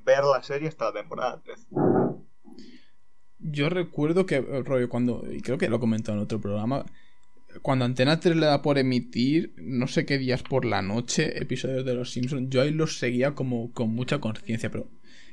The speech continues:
Speaker 2: estamos hablando de hace años, o sea que yo era un crío pequeño,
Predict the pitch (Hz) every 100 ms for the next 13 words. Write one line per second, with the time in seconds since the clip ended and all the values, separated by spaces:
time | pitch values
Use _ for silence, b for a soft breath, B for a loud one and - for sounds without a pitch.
0 | - 131 147 147 165 170 170 165 170 -
1 | - 123 120 113 127 120 135 131 120 143
2 | 165 - 151 143 139 135 120 120 143 151
3 | 175 -